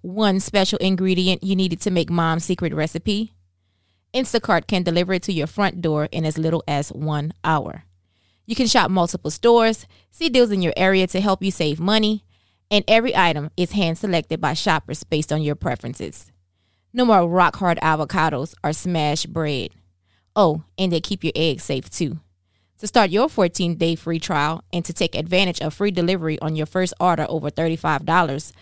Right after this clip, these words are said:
follow the link in the show notes to let Instacart know that we've sent you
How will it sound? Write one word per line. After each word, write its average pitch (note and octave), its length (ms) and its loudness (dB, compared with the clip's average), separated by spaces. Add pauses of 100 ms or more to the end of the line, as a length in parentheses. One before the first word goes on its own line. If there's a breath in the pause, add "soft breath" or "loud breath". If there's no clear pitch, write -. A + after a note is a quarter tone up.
(340 loud breath)
follow A#3+ 220 4
the B3 120 4
link G#3+ 220 2
in F3+ 140 -2
the E3+ 80 2
show F#3 220 2
notes D#3+ 320 -4
to E3+ 80 0
let D#3+ 180 -4
Instacart E3+ 540 -4
know D#3+ 160 0
that D3 180 -2
we've D3 160 -6
sent C#3+ 340 -4
you C#3+ 180 -6